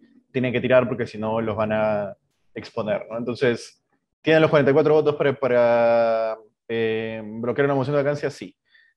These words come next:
Eh, no sé por qué la oposición está haciendo esto, la verdad. El núcleo duro, Perú Libre, Perú Democrático, Juntos por el Perú,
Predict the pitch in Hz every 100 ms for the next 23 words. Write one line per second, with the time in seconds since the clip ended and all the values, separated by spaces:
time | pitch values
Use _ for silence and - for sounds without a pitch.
0 | _ - 113 113 113 113 113 110 117 113
1 | 131 156 160 185 165 135 160 165 151 120
2 | 117 123 147 139 135 127 135 127 127 120
3 | - 117 95 95 107 147 _ _ - 104
4 | 113 120 127 123 127 123 123 110 110 117
5 | 120 117 110 113 113 117 113 110 117 110
6 | 117 104 101 113